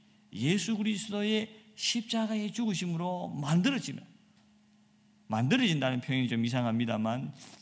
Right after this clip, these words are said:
예수 그리스도께서 십자가에 죽으심으로 그 예수 그리스도의 십자가의 대속의 은혜를 믿는 사람은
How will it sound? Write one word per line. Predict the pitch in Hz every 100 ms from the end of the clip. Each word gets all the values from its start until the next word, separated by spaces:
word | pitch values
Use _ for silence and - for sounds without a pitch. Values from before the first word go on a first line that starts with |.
| 123
예수 | 151 185 233
그리스도께서 | 185 214 240 208 233 214 220 214
십자가에 | 220 220 233 233 233 208
죽으심으로 | 247 220 220 208 208 214 226 - - _
그 | - 208 262 - - - - _ _ _ _ _
예수 | 113 127 131 147
그리스도의 | 135 139 127 139 131
십자가의 | - 139 147 139 135 127 120
대속의 | 123 127 147 170 160 165
은혜를 | 180 175 165 156
믿는 | 123 120 123 123 170
사람은 | 226 165 147 180 139